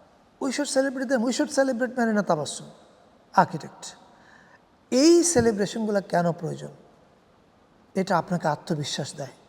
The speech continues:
একটা জাতিকে কেউ যদি পলিটিক্যাল কলোনি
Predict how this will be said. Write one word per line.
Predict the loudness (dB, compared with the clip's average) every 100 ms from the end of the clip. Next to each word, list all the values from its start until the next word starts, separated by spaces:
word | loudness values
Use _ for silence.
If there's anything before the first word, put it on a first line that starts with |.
| _ _ _ _ -12 0
একটা | 0 2 4
জাতিকে | 6 4 2 -2 -4 -4 -20 -20 -20 -20 _ _ _ _ 2
কেউ | 4
যদি | 4 2
পলিটিক্যাল | 4 6 6 2 2 0
কলোনি | 4 4 6 4 2